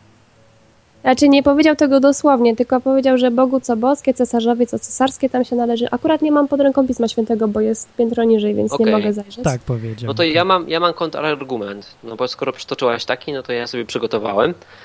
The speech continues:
Speaker 2: bo wiedziałem, że to padnie, bo to taki najbardziej znany fragment. E, po pierwsze, w tamtych czasach było trzy procent podatku. To raz, nie?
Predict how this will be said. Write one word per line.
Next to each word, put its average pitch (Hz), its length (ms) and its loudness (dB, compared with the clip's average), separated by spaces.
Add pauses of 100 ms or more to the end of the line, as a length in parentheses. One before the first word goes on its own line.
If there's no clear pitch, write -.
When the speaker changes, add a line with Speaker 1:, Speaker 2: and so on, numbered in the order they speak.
(580)
Speaker 2:
bo 123 120 2
wiedziałem, 131 300 2
że 117 80 -8
to 120 100 -6
padnie, 110 280 -6
bo 117 60 -12
to - 120 -20
taki 123 220 -10
najbardziej 117 360 -2
znany 110 580 -10
fragment. 113 600 -4 (720)
E, 120 300 -2 (100)
po 143 80 -10
pierwsze, 147 640 -2 (200)
w - 60 -20
tamtych 160 340 -6
czasach 160 400 -4 (260)
było 143 280 -6
trzy 240 300 -8
procent 175 380 -6
podatku. 110 560 -2 (640)
To 139 160 0
raz, 98 360 -6 (320)
nie? 139 200 -6